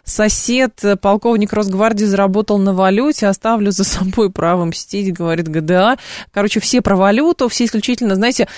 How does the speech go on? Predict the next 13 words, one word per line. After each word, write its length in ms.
риторика 300
следующая. 680
Чё 200
мы 120
полезли, 720
если 520
мы 260
экономически 680
не 120
были 200
к 60
этому 280
подготовлены? 720